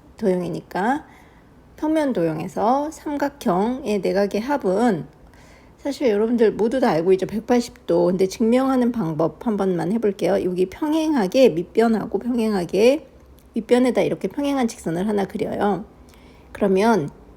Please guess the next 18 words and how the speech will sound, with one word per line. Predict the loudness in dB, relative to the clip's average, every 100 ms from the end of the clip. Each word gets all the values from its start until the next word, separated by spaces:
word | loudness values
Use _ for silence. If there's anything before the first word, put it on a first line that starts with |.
| -12
자, | -6 -4 -4 -4
여기 | -4 -4
각이 | -2 -2 -4 -2
A, | 2 2 2 0 0 -4 -4
여기 | -4 -2
각이 | -2 -4 -6 -8
B, | -2 0 0 -2
여기 | -4 -2
각이 | -2 -4
C라고 | -4 -2 0 2
하면 | 0 2 2 2 0 -4
여기 | -4 -2 -4 -6
C각과 | -8 -4 0 0 2 0
같은 | 0 -2 0
각은 | 2 4 2
어디가 | 0 0 0
될 | 0 -2
거냐면 | -2 -2 2 2 2 0